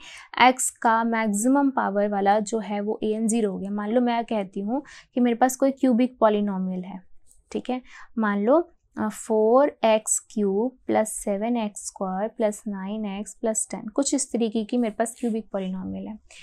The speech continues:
मैं कहती हूँ मेरे पास एन जो है ना वो क्या है, थ्री है। ठीक है, तो ये क्या हो गया, ए एन हुआ ना, ये ए एन हुआ।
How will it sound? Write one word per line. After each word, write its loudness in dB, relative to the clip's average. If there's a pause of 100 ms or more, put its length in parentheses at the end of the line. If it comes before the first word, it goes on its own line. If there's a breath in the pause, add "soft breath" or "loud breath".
(240 soft breath)
मैं 4
कहती 2
हूँ -2 (260 soft breath)
मेरे 0
पास 4 (100)
एन 4
जो 2
है -4
ना -2
वो 0
क्या 2
है, 0
थ्री -6
है। -12 (320)
ठीक -6
है, 2
तो 0
ये 6
क्या 8
हो 8
गया, 2 (200)
ए 6
एन 4
हुआ 0
ना, 2 (460)
ये -2
ए -2
एन 0
हुआ। -6